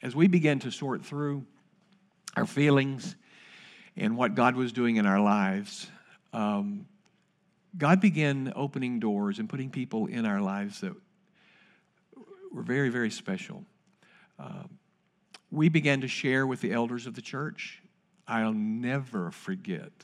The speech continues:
the night that our elders and the wives came to our house in our living room, and we shared what was going on in our lives. And we prayed together, and the, and the Spirit of God was so strong and so powerful that it affected everything for the next six months.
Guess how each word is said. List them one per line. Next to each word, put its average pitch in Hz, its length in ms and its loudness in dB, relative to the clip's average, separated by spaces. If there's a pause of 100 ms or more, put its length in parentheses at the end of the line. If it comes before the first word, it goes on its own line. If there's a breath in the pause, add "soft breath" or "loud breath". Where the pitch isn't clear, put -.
the 107 100 -4
night 101 520 -4 (600 soft breath)
that 101 120 -4
our 101 100 2
elders 110 360 -2
and 117 100 -4
the 117 60 -2
wives 92 320 0
came 107 240 -4
to 101 60 -2
our 107 180 -2
house 95 340 -4
in 104 100 -2
our 107 120 0
living 98 240 -2
room, 90 260 -8
and 101 160 -8
we 101 120 -4
shared 104 340 -6
what 95 140 -8
was 101 140 -10
going 104 220 -4
on 98 140 -4
in 98 100 -4
our 104 120 -4
lives. 95 400 -8 (500 loud breath)
And 110 120 -6
we 107 140 0
prayed 131 320 -4
together, 98 540 -6 (800 soft breath)
and 107 220 -4
the, - 160 -10
and 104 120 -8
the 98 60 -6
Spirit 120 320 -4
of 127 80 -6
God 110 200 2
was 98 140 -8
so 101 180 -6
strong 104 540 -6
and 95 120 -6
so 107 160 -10
powerful 98 720 -12
that 101 140 -6
it 95 80 -6
affected 107 500 -8
everything 101 460 -4
for 98 120 -14
the 98 100 -6
next 98 360 -8
six - 280 -16
months. - 500 -12